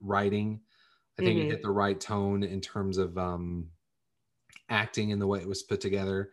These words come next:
Speaker 2: Mm-hmm.
Speaker 1: Um, I'm,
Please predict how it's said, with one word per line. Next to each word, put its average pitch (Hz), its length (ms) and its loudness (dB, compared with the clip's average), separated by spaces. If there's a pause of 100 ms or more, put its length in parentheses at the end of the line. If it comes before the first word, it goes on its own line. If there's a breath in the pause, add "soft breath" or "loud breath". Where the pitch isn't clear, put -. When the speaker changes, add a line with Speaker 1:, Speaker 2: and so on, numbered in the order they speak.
(160 soft breath)
Speaker 2:
Mm-hmm. 156 560 -2
Speaker 1:
Um, 98 340 0 (840)
I'm, 120 260 -8